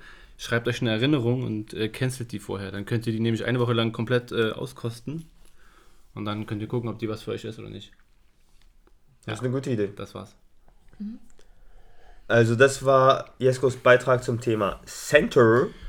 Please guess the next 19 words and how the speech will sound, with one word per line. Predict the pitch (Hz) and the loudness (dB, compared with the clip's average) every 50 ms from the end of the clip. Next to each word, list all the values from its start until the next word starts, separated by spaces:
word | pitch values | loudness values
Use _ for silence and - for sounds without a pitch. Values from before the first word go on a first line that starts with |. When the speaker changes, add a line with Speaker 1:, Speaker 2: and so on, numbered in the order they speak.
| - - | -4 0
Speaker 1:
Übrigens, | 127 120 123 117 120 117 - | 2 4 4 4 2 0 -2
das | - 113 107 - - - | -4 -6 -6 -6 -4 -2
Logo | 104 113 127 143 123 117 113 | 0 0 2 2 2 0 0
von | 113 - 107 | 0 -2 -4
der | 101 104 101 | -2 -2 -2
App | 110 107 | -4 -4
sieht | 104 110 98 | -6 -6 -4
aus | - 107 107 - - | -4 -4 -4 -4 -4
wie | 110 107 104 | -4 -2 -2
in | 101 104 | -2 -4
die | 98 104 82 | -6 -6 -6
andere | 92 104 104 98 104 | -6 -6 -6 -6 -6
App, | 95 98 98 - - | -8 -8 -8 -10 -8
die | - 95 95 | -6 -4 -4
wir | 98 95 95 92 92 92 | -4 -4 -4 -6 -8 -10
jetzt | 95 98 95 - - | -10 -12 -12 -12 -12
nicht | 101 87 - | -14 -12 -10
nennen | - 98 98 98 | -10 -10 -8 -10
wollen. | 95 90 - - - | -10 -12 -14 -16 -18